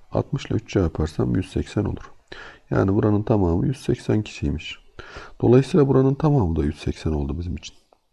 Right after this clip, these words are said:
Şimdi bize, e, C blokta izleyicilerin kaçı indirimli bilet almıştır diye sormuş. Şimdi bu C bloktaki indirimlerin sayısı zaten.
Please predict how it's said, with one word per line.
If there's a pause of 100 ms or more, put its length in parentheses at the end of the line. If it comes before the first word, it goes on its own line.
(3000)
Şimdi
bize, (400)
e,
C
blokta
izleyicilerin (220)
kaçı
indirimli
bilet
almıştır
diye
sormuş. (640)
Şimdi
bu
C
bloktaki
indirimlerin
sayısı
zaten.